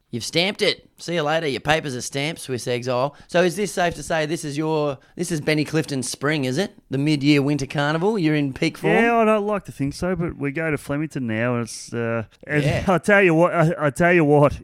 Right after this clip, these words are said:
Speaker 2: it is not an easy day, but, um, we're gonna be playing around at
Speaker 1: No.
Speaker 2: the bigger prices, so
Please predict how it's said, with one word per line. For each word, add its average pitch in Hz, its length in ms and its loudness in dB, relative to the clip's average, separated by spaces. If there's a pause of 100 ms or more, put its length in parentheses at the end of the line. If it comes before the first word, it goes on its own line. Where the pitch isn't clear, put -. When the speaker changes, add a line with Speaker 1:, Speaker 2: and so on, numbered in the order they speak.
Speaker 2:
it 135 160 6
is 131 240 0
not 143 240 -4
an 139 100 -6
easy 123 300 -2
day, 117 320 2
but, 110 220 -4 (200)
um, 107 460 -4
we're 123 120 0
gonna 135 140 0
be 131 80 2
playing 113 320 2
around 107 300 4
at 110 80 4
Speaker 1:
No. 104 60 0
Speaker 2:
the 113 60 2
bigger 104 180 2
prices, 101 520 0
so 95 320 -2